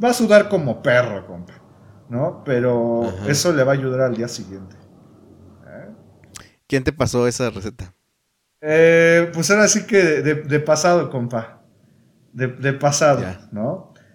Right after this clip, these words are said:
Speaker 1: Y la última, compa. Eh, bueno, no, tengo otra. Eso sí, cuando estés enfermo de gripa, compa, ponte Big Vaporru en las plantas de los pies, compa. No me diga,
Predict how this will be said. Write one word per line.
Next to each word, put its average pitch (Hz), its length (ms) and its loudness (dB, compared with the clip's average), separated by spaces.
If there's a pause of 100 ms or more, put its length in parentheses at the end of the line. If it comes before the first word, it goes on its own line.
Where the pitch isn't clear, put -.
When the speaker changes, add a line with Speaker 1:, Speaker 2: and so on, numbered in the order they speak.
(280)
Speaker 1:
Y 185 400 2
la 151 260 4
última, 165 640 0
compa. 120 760 -6
Eh, 120 580 -2
bueno, 190 240 0
no, 208 180 2
tengo 196 320 0
otra. 143 460 -2 (380)
Eso 170 200 0
sí, 202 180 -2
cuando 147 300 0
estés 175 260 -6
enfermo 208 400 -6
de 135 140 -2
gripa, 135 440 -6
compa, 139 640 -10 (580)
ponte 170 340 -2
Big 156 220 -6
Vaporru 131 480 -4
en 139 80 -2
las 123 140 -4
plantas 120 400 -8
de 104 80 -8
los 95 220 -14
pies, 98 260 -16
compa. - 320 -20
No 220 180 0
me 240 180 2
diga, 196 800 2